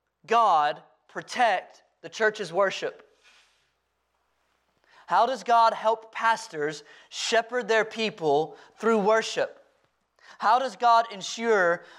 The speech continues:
that I don't make you do something against your conscience? How?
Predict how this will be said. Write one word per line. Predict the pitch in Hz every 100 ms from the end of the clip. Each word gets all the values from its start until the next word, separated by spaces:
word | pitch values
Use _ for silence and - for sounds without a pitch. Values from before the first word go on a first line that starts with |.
| _
that | 151 185 180 - _ _ _ _ _ _ -
I | 180 233 233
don't | 233 233 226 _ _
make | 208 220 214
you | 214 185
do | 208 202
something | - 165 - 190 180 -
against | 175 190 202 - - _ _ _ _ _ _ _ _
your | 180 180
conscience? | 208 196 180 - 127 - - - _ _ _ _ _ _ _ _ _ _ _ _ _ _ _
How? | - 233 254 165 113